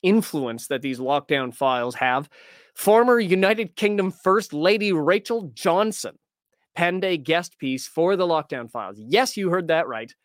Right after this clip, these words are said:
Sharing her mother's own experience in, quote, "care home prison." Whose government are we criticizing here? I'm a little confused. Discussions, though,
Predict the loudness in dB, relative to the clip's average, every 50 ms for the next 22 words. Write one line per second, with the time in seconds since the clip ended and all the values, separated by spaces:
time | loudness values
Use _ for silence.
0 | _ _ _ _ _ _ _ _ -10 -2 0 2 2 2 2 -2 -2 0 0 0
1 | 0 0 -2 -2 -4 -8 -10 -10 -12 -12 -14 -14 -12 -10 -10 -10 -10 -12 -14 -14
2 | -14 -14 -12 -8 -6 -6 -6 -6 -8 -10 -6 -4 -2 0 0 -2 -2 -4 -8 -8
3 | -8 -8 -8 -10 -12 -12 -12 -14 -14 -14 -18 _ _ _ _ _ _ _ _ _
4 | _ _ _ _ _ _ _ -2 2 4 6 6 6 4 2 2 2 2 2 4
5 | 2 2 2 2 2 2 2 2 2 0 0 2 0 0 2 2 2 2 4 2
6 | 2 0 2 2 2 2 0 -2 -4 _ _ _ _ _ _ -4 -2 0 0 0
7 | 0 0 0 0 0 -2 -4 -4 -6 -6 -6 -8 -10 -10 -10 -16 -20 _ _ _
8 | _ _ _ _ _ _ _ _ _ _ _ _ _ _ _ _ _ _ _ _
9 | _ _ _ _ _ _ _ _ _ _ _ _ _ _ _ _ _ _ _ _
10 | _ _ _ _ _ _ _ _ _ _ _ _ _ _ _ _ _ _ _ _
11 | _ _ _ _ _ _ _ _ _ _ _ _ _ _ _ _ _ _ _ _
12 | _ _ _ _ _ _ -4 -4 -2 2 2 0 0 0 -2 -4 -4 -4 -6 -8
13 | -12 -14 -20 -20 -20 -20 _ _ _ -10 -6 -4 -2 -2 -2 -4 -6